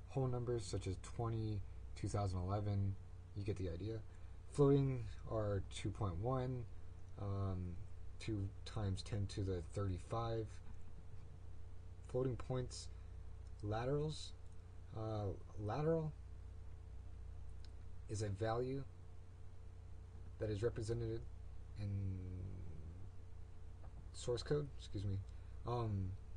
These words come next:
they are not the results of calculations, so it's going to be, you know, the two plus two, not the four in that equation. Um,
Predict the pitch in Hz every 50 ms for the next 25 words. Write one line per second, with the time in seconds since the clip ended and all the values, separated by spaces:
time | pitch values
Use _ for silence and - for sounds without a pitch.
0 | - - - - - - - - - 113 110 110 104 104 117 135 147 - 131 127
1 | 127 117 101 120 120 127 - - - - - - - - 120 120 - - 123 113
2 | - 127 - - 156 151 147 143 - - - - - - - - - 107 95 -
3 | - 110 107 107 113 104 - 104 92 101 101 101 98 92 87 - - - - -
4 | - - - - - - - 95 92 87 85 87 85 87 95 92 90 87 85 -
5 | - - - 104 95 95 - - - 107 107 101 - - - - - - 120 117
6 | 117 113 107 98 - - - - - - - 92 98 101 101 98 - - - -
7 | - - - 98 - - - 101 98 104 113 117 120 - - - - - - -
8 | - - - - 101 98 98 95 98 98 - - 120 117 117 139 143 139 - -
9 | - - - - - - - - - - - - - - - - - - - -
10 | - - - - - - - - - - - - - - - - - - - -
11 | - 107